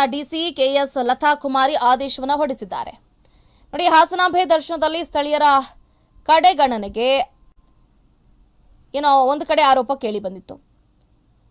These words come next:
ಒಂದು ಕಡೆ ಇದ್ರ ಬಗ್ಗೆ ಪ್ರತಿಭಟನೆ ಕೂಡ ನಡೀತು. ಹಾಸನಾಂಬೆ ದರ್ಶನ ಸಂದರ್ಭದಲ್ಲಿ ಸ್ಥಳೀಯರ ಕಡೆಗಣನೆ ಆರೋಪ ಒಂದು ಕಡೆ ಕೇಳಿ ಬಂತು. ಹಾಸನಾಂಬೆ ದೇವಾಲಯದ ಬಳಿ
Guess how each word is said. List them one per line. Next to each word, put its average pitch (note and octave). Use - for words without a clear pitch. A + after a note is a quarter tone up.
ಒಂದು D4
ಕಡೆ D#4+
ಇದ್ರ C#4+
ಬಗ್ಗೆ C#4
ಪ್ರತಿಭಟನೆ C#4+
ಕೂಡ C#4
ನಡೀತು. G#3+
ಹಾಸನಾಂಬೆ F4
ದರ್ಶನ F4
ಸಂದರ್ಭದಲ್ಲಿ C#4
ಸ್ಥಳೀಯರ C#4+
ಕಡೆಗಣನೆ C#4+
ಆರೋಪ B3
ಒಂದು B3
ಕಡೆ A#3
ಕೇಳಿ C#4+
ಬಂತು. A3+
ಹಾಸನಾಂಬೆ C4
ದೇವಾಲಯದ B3+
ಬಳಿ B3